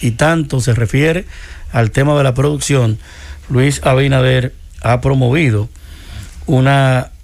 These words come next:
reducción de la carga impositiva para todo lo que tiene que ver con la producción. Yo creo que aquí hay una parte fundamental para poder nosotros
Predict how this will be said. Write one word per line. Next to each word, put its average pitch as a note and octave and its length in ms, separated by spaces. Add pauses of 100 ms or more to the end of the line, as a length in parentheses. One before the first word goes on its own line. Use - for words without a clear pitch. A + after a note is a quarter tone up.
(120)
reducción C3+ 680
de C#3 80
la B2 160
carga D3 460 (120)
impositiva C3 1080 (360)
para A#2 220
todo A#2+ 180
lo C3+ 140
que C3+ 100
tiene C3 260
que B2+ 140
ver B2 200
con B2 120
la A#2 100
producción. G#2+ 600 (220)
Yo B2+ 100
creo F3+ 120
que E3+ 60
aquí D#3 460
hay D3 460
una C#3+ 220
parte C#3+ 340
fundamental C3+ 920 (540)
para B2 260
poder B2+ 500
nosotros B2+ 680